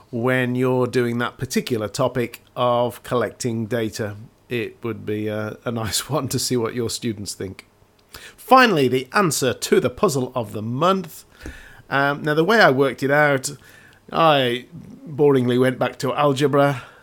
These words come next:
Let Rachel have n brothers and n sisters,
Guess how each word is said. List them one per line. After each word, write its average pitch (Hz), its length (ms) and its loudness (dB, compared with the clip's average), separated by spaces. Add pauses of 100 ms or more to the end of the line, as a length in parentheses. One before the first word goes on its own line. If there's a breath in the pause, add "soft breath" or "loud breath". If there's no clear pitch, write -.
Let 165 400 -2 (100)
Rachel 131 540 0
have 131 280 -4 (180)
n 185 280 2
brothers 117 580 -4 (240)
and 123 280 -4 (200)
n 135 320 2
sisters, - 720 -6